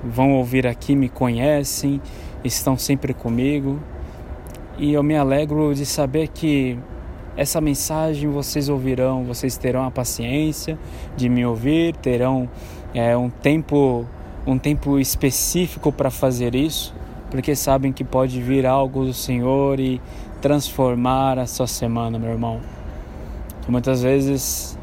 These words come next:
foi isso que aconteceu comigo. E preparando essa palavra,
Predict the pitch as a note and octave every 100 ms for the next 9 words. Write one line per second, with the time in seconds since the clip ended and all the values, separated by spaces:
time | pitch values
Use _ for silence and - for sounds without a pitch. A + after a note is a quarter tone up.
0 | - - C3+ - D#3 F3 - F#3 - F3
1 | F3+ D#3 B2+ - - - - - - -
2 | - - - - - - C#3 D3 D3 C#3+
3 | C#3 C#3 C3 - F3+ F3 E3 G3 F#3 E3+
4 | C#3 A#2+ C#3 F3 C#3+ C3